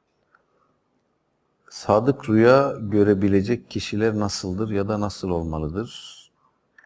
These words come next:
Evet, sadık rüya, e, nübüvvetin cüzlerinden bir cüzdür ki Efendimiz buyurmuş, "Mümin kul onu görür ya da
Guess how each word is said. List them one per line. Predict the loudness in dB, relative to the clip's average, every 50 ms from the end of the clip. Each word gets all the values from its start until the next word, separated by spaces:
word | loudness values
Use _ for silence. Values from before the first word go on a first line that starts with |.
| _ _ _ _ _ _ _ _ _ _ _ _ _ _ _ _ 2
Evet, | 2 4 4 2 -2
sadık | -4 -2 0 2 2 2 2 -2 -4 -4 -4 -2
rüya, | 0 2 4 4 4 2 2 -2 -6 -12 -18 _ _ _ _ _ -6
e, | -4
nübüvvetin | -2 0 0 2 2 2 2 2 0 0 0 -2 -4 -2 -2
cüzlerinden | -2 -2 -4 -2 0 2 2 2 0 -2 -4 -6 -6 -4 -4 -2
bir | -2 -2 -4 -4
cüzdür | -4 -2 -2 -2 -2 -4 -6 -6 -6 -10 -18 _
ki | -6 -4 -2 0 0 -2 -4 -8 _ _ _ _ _ _ _ _ _ _ _ _ -8
Efendimiz | -6 -4 -4 -4 -4 -4 -4 -6 -6 -8 -8
buyurmuş, | -6 -4 -4 -2 -4 -4 -6 -8 -10 -12 -16 -20 -20 _ _ _ _ _ _ _ _ _ _ _ _ _ _ -4
"Mümin | -2 0 0 0 0 0 0 0 -2
kul | -4 -4 -2 0 0 2 0 -2 -4 -10 -16 -20 _ _ -4
onu | -2 -2 -2 -2 -4 -4
görür | -2 -2 -2 0 -2 -4 -4 -4
ya | -4 -4 -2 -2
da | -2 -2 -2 -4 -6 -10 _